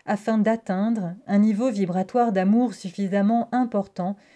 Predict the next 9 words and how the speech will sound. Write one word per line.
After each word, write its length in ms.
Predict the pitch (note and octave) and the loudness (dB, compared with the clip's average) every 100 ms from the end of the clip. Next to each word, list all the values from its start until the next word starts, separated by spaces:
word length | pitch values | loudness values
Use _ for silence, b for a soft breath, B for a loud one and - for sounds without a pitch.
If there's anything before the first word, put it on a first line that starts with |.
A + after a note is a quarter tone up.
| b b b | b b b
pour 120 | A#3+ A3+ | -8 -4
qu'il 240 | A#3 G#3+ | -4 -4
puisse 460 | - C4 B3 - F3+ | -8 -8 -6 -6 -6
se 140 | G3+ | -4
transmettre 760 | F3+ - A#3 - G3 E3+ - | -4 -4 -4 -2 -2 -4 -8
spontanément 880 | E3+ - C#4 C4+ A3 G3+ F#3+ A3 B3+ - | -10 -6 -6 -2 0 2 2 0 -4 -6
aux 220 | G#3+ G3+ | -2 -2
autres 220 | G3 - | -4 -6
personnes. 600 | F3+ E3+ D3 E3 D3+ D#3 | -10 -10 -10 -12 -10 -12